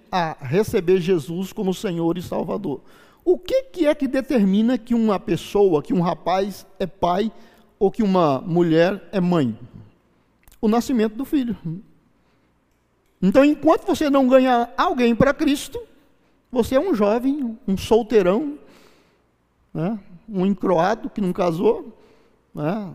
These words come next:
Pra você entrar na categoria de pai, você tem que levar alguém a Cristo. Você tem que,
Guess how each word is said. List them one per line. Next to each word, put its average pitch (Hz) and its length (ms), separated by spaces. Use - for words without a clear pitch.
Pra 208 140
você 254 460
entrar 262 420
na 277 140
categoria 214 520
de 202 140
pai, 226 320
você 254 260
tem 262 220
que 294 80
levar 226 420
alguém 226 520
a 262 100
Cristo. - 560
Você 165 220
tem 190 220
que, 214 200